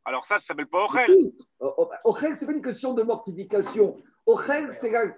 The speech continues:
Speaker 2: c'est une achila, ce qu'on appelle chashuva. Chashuv, dès que t'as mangé kazaït, c'est quelque chose de chashuv.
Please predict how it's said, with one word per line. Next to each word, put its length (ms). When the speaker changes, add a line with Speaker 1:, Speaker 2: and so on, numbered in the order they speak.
Speaker 2:
c'est 200
une 120
achila, 320
ce 60
qu'on 80
appelle 200
chashuva. 520
Chashuv, 380
dès 100
que 60
t'as 80
mangé 240
kazaït, 320
c'est 80
quelque 140
chose 140
de 100
chashuv. 360